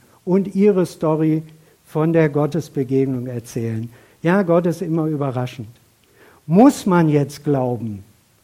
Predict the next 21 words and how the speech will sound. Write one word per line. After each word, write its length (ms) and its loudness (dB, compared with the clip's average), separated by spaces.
Nee, 320 4
es 160 -6
gibt 240 -4
gar 160 -4
kein 240 -6
Müssen. 400 -8
Glaube 540 6
ist 280 2
eine 300 -4
herzliche 760 -2
Einladung 800 -4
Gottes, 560 -8
sich 240 -12
auf 140 -10
den 200 -6
Weg 320 -6
zu 140 -12
machen. 460 -12
Gott 400 -6
begegnet 640 -4
Menschen, 520 -10